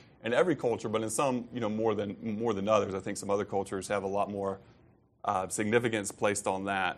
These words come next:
than, than we do. Um, you know, and, and we won't go into all of that, you know, right now, but,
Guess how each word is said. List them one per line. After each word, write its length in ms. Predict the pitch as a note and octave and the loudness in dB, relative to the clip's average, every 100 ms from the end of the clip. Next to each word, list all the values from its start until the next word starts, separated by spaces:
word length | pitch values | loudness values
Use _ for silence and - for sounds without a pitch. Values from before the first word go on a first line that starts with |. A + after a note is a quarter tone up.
| G2 | -4
than, 340 | G2+ F#2 F#2+ - - - _ _ _ _ _ _ _ _ _ - | -4 -4 -8 -12 -20 -20 _ _ _ _ _ _ _ _ _ 0
than 200 | A#2 A#2 | 2 8
we 160 | D#3 | 8
do. 340 | D#3 A2 F#2+ G2 - - - - _ _ - | 10 8 8 2 -10 -20 -20 -20 _ _ 0
Um, 520 | C3 B2 A#2+ A2+ G#2+ G2+ - - - - - - | 6 10 10 10 8 2 -6 -10 -16 -16 -14 -10
you 140 | - C3+ | -2 2
know, 100 | G#2 | 6
and, 180 | A2+ A2+ | 6 6
and 120 | A#2 | 6
we 80 | A#2 | 8
won't 200 | B2 G#2 | 6 6
go 100 | G#2+ | 4
into 140 | G2 | 6
all 240 | G2+ G2 | 4 4
of 60 | F#2+ | 4
that, 340 | G2 G2 - | 4 4 0
you 100 | - | -2
know, 100 | A2 | 0
right 300 | G2 G#2 G2 | 2 4 2
now, 320 | G#2 C3 B2+ G#2 | 2 4 4 4
but, 280 | G#2 G2+ | 6 4